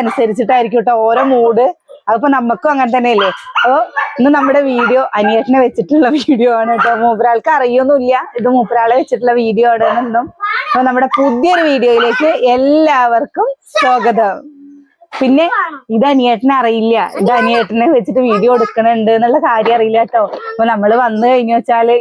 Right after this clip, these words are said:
എന്താ പറയാന്നറിയില്ല. ചിലപ്പോ ചീത്ത അറിയണ്ടാവും, ചിലപ്പോ നമ്മളോട് സഹകരിക്കണ്ടാവും, എന്താ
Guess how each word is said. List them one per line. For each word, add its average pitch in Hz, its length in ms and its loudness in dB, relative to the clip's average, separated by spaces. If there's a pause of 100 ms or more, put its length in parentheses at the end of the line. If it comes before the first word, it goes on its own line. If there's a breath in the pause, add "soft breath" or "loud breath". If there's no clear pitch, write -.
(140)
എന്താ 208 280 0 (120)
പറയാന്നറിയില്ല. 226 720 0
ചിലപ്പോ 226 280 0
ചീത്ത 233 300 -2
അറിയണ്ടാവും, 254 480 0 (100)
ചിലപ്പോ 277 360 0 (520 loud breath)
നമ്മളോട് 247 420 2
സഹകരിക്കണ്ടാവും, 240 800 0 (140)
എന്താ 233 280 -2